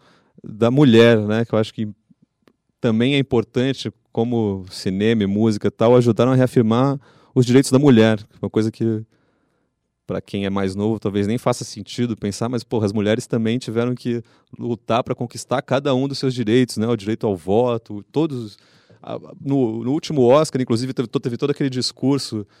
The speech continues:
né, da, da vencedora do Oscar de coadjuvante, a Patrícia Arquette, falando como ainda existe uma tremenda diferença de salários entre homens e mulheres. É, então, acho que eu queria chamar aqui uma música que fale sobre o, o direito da mulher, da reafirmação do poder da mulher, né? Que isso é um tema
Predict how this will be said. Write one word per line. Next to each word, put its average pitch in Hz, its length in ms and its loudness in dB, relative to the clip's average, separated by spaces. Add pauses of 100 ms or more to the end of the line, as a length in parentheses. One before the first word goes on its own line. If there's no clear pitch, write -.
(140)
né, 107 260 -4
da, 98 360 -6
da 98 100 -4
vencedora 98 480 -2
do 95 100 0
Oscar 95 220 -4
de 95 160 -8
coadjuvante, 98 680 -4
a - 40 -8
Patrícia 101 320 -6
Arquette, 107 420 -2
falando 113 340 2
como 113 220 0
ainda 131 240 0
existe 117 240 -4
uma 117 80 -2
tremenda 117 400 -2
diferença 117 340 -6
de 104 100 -16
salários 101 500 0
entre 104 180 -6
homens 98 300 -2
e - 20 -6
mulheres. 98 640 -4 (460)
É, 98 440 -10 (400)
então, 139 140 -6
acho 156 140 -4
que - 40 -8
eu - 40 -8
queria 143 260 4 (640)
chamar 123 460 4
aqui - 200 -2
uma 131 140 2
música 135 360 4
que 139 280 -4
fale 139 300 0
sobre 139 340 0
o, 131 240 0 (280)
o 127 80 0
direito 127 240 2
da 135 80 4
mulher, 123 340 6
da 113 100 4
reafirmação 127 680 0
do 127 120 -2
poder 120 400 2
da 120 80 4
mulher, 98 400 2
né? 98 100 -4
Que - 140 -6
isso 117 160 2
é - 20 4
um 127 60 2
tema 123 400 0